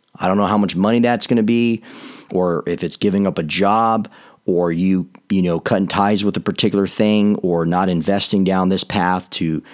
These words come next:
try to get more wealth down the road. I don't know what it is, my friend.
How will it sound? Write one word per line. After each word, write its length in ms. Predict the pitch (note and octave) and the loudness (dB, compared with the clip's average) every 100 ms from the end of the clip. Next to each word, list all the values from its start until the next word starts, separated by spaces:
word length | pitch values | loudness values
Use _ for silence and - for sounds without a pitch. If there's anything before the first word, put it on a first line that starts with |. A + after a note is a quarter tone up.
| - | -14
try 180 | - F#2+ | -4 -2
to 60 | F#2 | 0
get 100 | F2+ | 0
more 200 | F2+ F2+ | 0 2
wealth 320 | F2+ F2+ F#2 | 2 0 0
down 200 | F#2 E2+ | -2 -2
the 60 | |
road. 340 | D2+ E2+ F#2 F#2 | -2 0 0 -2
I 100 | G2+ | -2
don't 160 | A2 A2+ | 0 2
know 100 | A#2 | 2
what 160 | A#2 | 2
it 100 | G#2+ | 2
is, 160 | G#2 F2+ | 0 0
my 140 | E2+ | -4
friend. 380 | D#2 - D#2 C#2+ | -6 -6 -6 -8